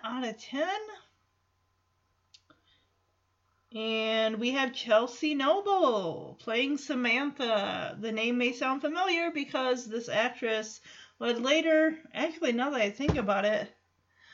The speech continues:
let me see when she's, okay, so the following year, she would play Kate McDonald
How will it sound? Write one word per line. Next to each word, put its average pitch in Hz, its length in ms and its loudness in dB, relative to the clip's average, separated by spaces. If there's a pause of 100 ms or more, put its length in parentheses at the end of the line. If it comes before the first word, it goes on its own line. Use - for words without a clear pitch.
(360)
let 403 220 2
me 571 180 8
see 427 480 6
when 277 180 2
she's, 330 420 0
okay, 247 560 4
so 330 200 -2
the 254 100 2
following 320 520 4
year, 269 260 4
she 285 180 -2
would 277 200 0
play 247 280 4
Kate 247 320 -6
McDonald 214 720 0